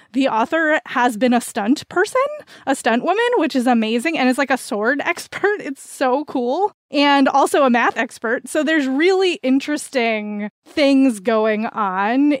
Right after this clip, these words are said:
in the book that I think will really grab. They're very attention grabbing. They're very enjoyable. And it does have a sense of humor.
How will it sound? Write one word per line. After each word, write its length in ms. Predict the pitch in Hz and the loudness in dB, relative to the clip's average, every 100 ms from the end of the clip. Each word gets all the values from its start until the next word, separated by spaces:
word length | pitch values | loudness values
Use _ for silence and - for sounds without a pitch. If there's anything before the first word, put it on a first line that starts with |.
| - | 0
in 320 | 240 240 233 | 0 2 2
the 140 | 214 | 0
book 320 | 190 214 339 | 0 -2 -2
that 180 | 220 220 | -2 -2
I 160 | 214 233 | 0 0
think 240 | 262 240 | 0 0
will 220 | 247 214 | 0 -2
really 360 | 208 233 226 220 | -2 -2 0 0
grab. 480 | 190 202 190 190 196 | -2 -4 -2 -2 0
They're 200 | 254 240 | 2 2
very 280 | 285 302 330 | 2 2 2
attention 420 | 285 285 269 233 | 0 -2 0 -2
grabbing. 520 | 208 214 208 208 208 | -2 -2 -2 -4 -4
They're 180 | 214 202 | -4 -4
very 560 | 196 220 226 233 233 | -4 -2 0 0 0
enjoyable. 800 | 233 226 202 190 196 185 190 190 - - - - | 0 -2 -4 -6 -6 -6 -8 -8 -12 -20 -20 -4
And 260 | 359 403 415 | 0 2 2
it 140 | 277 | 0
does 240 | 254 330 359 | 2 2 0
have 180 | 415 | 0
a 100 | 427 | 0
sense 280 | 392 311 294 | 0 0 0
of 160 | 269 214 | -2 -4
humor. 520 | 254 247 196 185 185 | -6 -4 -6 -12 -14